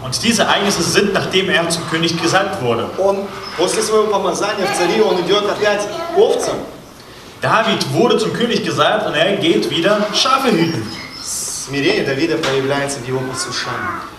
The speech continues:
Speaker 1: Wir sehen hier diese Demut von David in seinem Gehorsam.
Speaker 2: Он в смирении исполняет волю своего отца.
Speaker 1: Er macht es in Demut und ist seinem Vater gehorsam.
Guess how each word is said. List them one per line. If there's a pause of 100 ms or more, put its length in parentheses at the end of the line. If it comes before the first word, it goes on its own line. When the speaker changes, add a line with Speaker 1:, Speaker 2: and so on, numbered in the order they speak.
(320)
Speaker 1:
Wir
sehen
hier
diese
Demut
von
David
in
seinem
Gehorsam. (240)
Speaker 2:
Он
в
смирении
исполняет (120)
волю
своего
отца. (680)
Speaker 1:
Er
macht
es
in
Demut
und
ist
seinem
Vater
gehorsam.